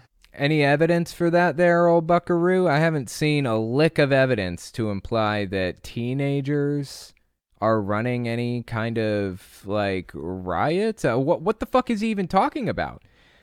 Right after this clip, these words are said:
The only, the most recent riot I know of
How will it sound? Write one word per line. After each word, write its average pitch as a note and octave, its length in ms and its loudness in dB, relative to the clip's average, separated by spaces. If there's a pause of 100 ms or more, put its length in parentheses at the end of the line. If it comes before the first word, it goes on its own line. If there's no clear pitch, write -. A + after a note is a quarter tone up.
(120)
The C3 440 2
only, E3 500 0
the C3 220 2
most D#3+ 340 4
recent D3+ 440 0
riot A#2+ 360 2
I B2 180 2
know G2 300 -2
of E2+ 340 -6